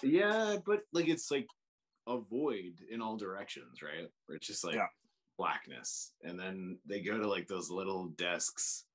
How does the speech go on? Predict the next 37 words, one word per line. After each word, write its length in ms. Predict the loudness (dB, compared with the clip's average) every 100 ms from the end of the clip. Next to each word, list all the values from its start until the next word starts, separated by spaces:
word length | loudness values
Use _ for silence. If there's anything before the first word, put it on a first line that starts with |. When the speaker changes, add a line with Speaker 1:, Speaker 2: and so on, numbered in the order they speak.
| _
Speaker 1:
and 80 | -8
there's 140 | -6 -4
people 240 | -4 -2
that 120 | -2
are, 60 | -2
like, 220 | -2 -6 _ 0
<laughs> 1000 | 0 -2 -4 -2 -2 -4 -6 -6 -8 -8 -14 -2
like, 180 | 0 2
using, 280 | 2 4 2
like, 100 | 2
an 140 | 0
air 240 | 0 0
hose 420 | 2 2 2 0 0
<laughs> 0 |
to, 160 | 4
like, 260 | 4 2 -10 _ -8
clean 380 | 0 2 4 2
off 240 | 2 0 -4 -20 -20 _ _ 2
pieces 420 | 6 6 6 2
of 140 | 2
stuff. 560 | 0 -4 -2 0 2 0 -4 _ _ _ _ _ _ _ -6
And 120 | -2
you're 100 | 0
like, 160 | 0 -4 -10 -16
"What 340 | -6 0 2
is 240 | 2 0 0
that? 160 | -2 -4 -14 _ _ _ _ -20 -20 -8
What 260 | -2 -2 2
is, 220 | 2 2 2
is, 200 | 0 2
is 140 | 0 4
that 220 | 4 2 _ _ _ _ -18
a 40 | -10 0
part 180 | 2
of 80 | 2
a 60 | 2
robot 640 | 2 2 4 4 4 -2